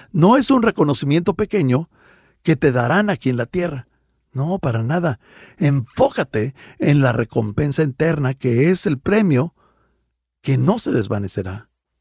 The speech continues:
A propósito, ¿sabes que esa es la razón por la que Jesús soportó la cruz? ¿Cómo pudo Jesús soportar todos los golpes,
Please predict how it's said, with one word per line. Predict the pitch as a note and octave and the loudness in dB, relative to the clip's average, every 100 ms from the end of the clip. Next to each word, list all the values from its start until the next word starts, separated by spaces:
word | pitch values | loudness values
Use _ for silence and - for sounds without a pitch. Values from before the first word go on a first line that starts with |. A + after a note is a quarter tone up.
| _ | _
A | - | -4
propósito, | C3+ F3+ A3+ A3 D#3+ G#2+ F#2 _ _ _ _ | -4 -2 -4 -4 -4 -6 -10 _ _ _ _
¿sabes | - - D#3+ F#3 A3 G#3+ - - _ _ _ _ _ | -10 -2 0 0 -2 -4 -8 -14 _ _ _ _ _
que | - C3 F#3 | 2 4 4
esa | G3+ | 4
es | A#3 | 2
la | G3 | 2
razón | C#3+ A2+ F3 | 0 0 -2
por | E3 D3 | -2 -2
la | B2 | -2
que | A2+ | -4
Jesús | G#2 - D#3 | -6 -2 -2
soportó | E3 C#3+ - A2+ B2+ | -2 -6 -4 -2 0
la | C#3 | -2
cruz? | A#2+ C#3+ G#3+ - _ _ _ _ _ - - - | -2 -2 -4 -12 _ _ _ _ _ -20 -20 -8
¿Cómo | C4+ F4 G4+ | -2 0 0
pudo | - D#3+ D#3 G3 | 2 4 4 2
Jesús | D3+ - D3 | 0 -2 -2
soportar | - E3+ A#2 - B2+ | -2 -2 -2 -2 -4
todos | - D#3 D3+ | -2 0 2
los | C#3 A2+ | 0 0
golpes, | A2+ A2 D3 C#3 | 0 0 -2 -6